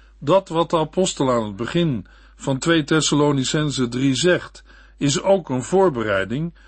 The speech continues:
op de bevelen in twee Thessalonicenzen drie vers zes tot en met twaalf.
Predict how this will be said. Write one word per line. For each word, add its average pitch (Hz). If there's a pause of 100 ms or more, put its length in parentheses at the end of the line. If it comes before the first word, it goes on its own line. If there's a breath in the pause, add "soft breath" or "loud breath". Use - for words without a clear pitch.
(160 soft breath)
op 160
de 147
bevelen 139
in 156
twee 113
Thessalonicenzen 127
drie 123
vers 127
zes 131
tot 135
en 147
met 147
twaalf. 139